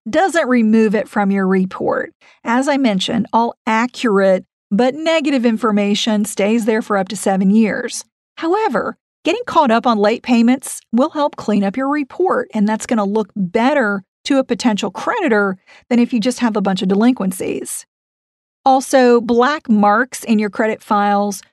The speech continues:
do get overshadowed by newer,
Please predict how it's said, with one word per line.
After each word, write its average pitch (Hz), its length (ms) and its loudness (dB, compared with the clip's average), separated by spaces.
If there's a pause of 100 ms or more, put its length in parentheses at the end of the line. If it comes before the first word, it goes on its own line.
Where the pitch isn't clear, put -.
(240)
do 311 320 0
get 262 220 2 (160)
overshadowed 208 1200 2
by 202 180 0
newer, 233 680 6